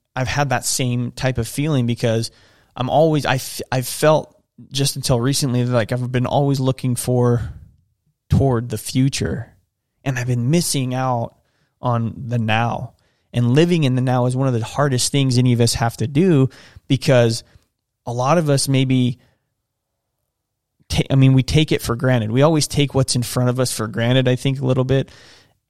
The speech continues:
And we always, and as human beings, we have the divine characteristic of trying to progress, and progression is always forward.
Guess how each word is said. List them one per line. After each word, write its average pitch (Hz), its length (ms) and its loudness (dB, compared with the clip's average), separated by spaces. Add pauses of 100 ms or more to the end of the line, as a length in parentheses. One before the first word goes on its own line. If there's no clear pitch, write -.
(160)
And 135 160 2
we 123 140 2
always, 131 440 2
and 127 300 -2 (500)
as 131 200 -2
human 156 340 0
beings, 135 360 2
we 117 120 -2
have 143 420 -2
the 120 460 -2 (1080)
divine 131 480 0
characteristic 135 760 0
of 123 260 2
trying 139 340 0
to 120 80 -2
progress, 117 720 0
and 120 160 -4
progression 139 560 2
is 117 140 -2
always 123 400 -4
forward. 131 640 -4